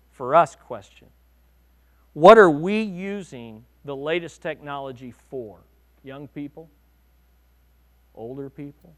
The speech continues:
all people. What are we using the latest technology for? Are we using it to advance God's purposes or make a name for ourselves?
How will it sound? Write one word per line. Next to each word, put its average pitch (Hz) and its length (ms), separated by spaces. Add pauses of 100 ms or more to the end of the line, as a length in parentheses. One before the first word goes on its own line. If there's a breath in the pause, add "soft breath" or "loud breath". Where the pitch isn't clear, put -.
(520)
all 120 280
people. - 440 (800)
What 147 220
are 180 60
we 202 140
using 147 640 (420)
the 135 100
latest 135 440
technology 135 640
for? 120 200 (220 soft breath)
Are 139 80
we 135 160
using 160 440
it 202 160 (240 soft breath)
to 156 160
advance 131 520
God's 185 380
purposes 202 680 (320 soft breath)
or 147 360 (280)
make 143 260
a 139 40
name 127 280
for 120 220
ourselves? 95 600